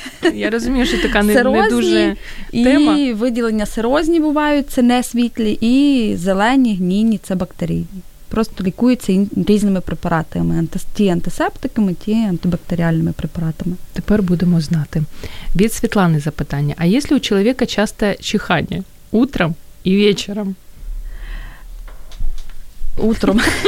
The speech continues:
Speaker 1: І перцю в хаті немає.
Speaker 2: Чихання, ну, чи-, е, чихання найчастіше, якщо це постійно, і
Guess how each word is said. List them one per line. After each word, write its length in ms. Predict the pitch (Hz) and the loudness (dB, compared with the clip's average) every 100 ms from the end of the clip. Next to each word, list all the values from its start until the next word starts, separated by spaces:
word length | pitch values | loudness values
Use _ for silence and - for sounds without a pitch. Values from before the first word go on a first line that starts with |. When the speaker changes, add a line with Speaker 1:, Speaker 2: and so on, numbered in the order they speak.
| 440 - 403 - 320 - - - | 0 0 -4 -4 -6 -8 -10 -4
Speaker 1:
І 80 | 208 | 0
перцю 460 | 196 190 254 240 294 | 2 4 2 2 -2
в 40 | |
хаті 340 | - 220 196 240 | 0 -2 0 0
немає. 520 | 240 254 202 165 170 - | 2 2 2 0 -2 -6
Speaker 2:
Чихання, 600 | - 196 220 285 339 262 | -6 -2 0 2 2 2
ну, 340 | 220 208 185 180 - | 2 2 0 -2 -6
чи-, 420 | - 196 185 175 - | -4 0 0 0 -2
е, 400 | 185 185 180 175 | 0 2 2 0
чихання 440 | - 208 214 285 | -2 0 2 4
найчастіше, 760 | 349 254 - 196 - 254 - 240 | 4 2 0 -6 -2 -2 0 0
якщо 460 | 196 190 - 202 190 - 196 196 165 | 2 -2 -2 -4 -4 -6 -4 -4 -2
це 200 | - 185 | 0 0
постійно, 800 | - 175 - 214 190 190 254 302 - | 2 -2 0 2 2 2 2 0 0
і 360 | 202 190 196 | 0 0 0